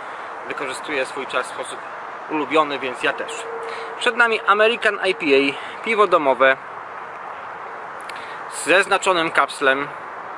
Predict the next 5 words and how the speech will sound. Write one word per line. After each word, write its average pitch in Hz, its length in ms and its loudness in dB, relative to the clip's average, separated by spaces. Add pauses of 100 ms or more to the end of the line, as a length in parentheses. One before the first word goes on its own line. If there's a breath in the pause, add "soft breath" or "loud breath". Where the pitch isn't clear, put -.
(640)
Klasa, 180 500 6 (680)
klasa, 147 520 6 (160)
jeszcze 147 320 2
raz 127 220 4
klasa. 143 420 4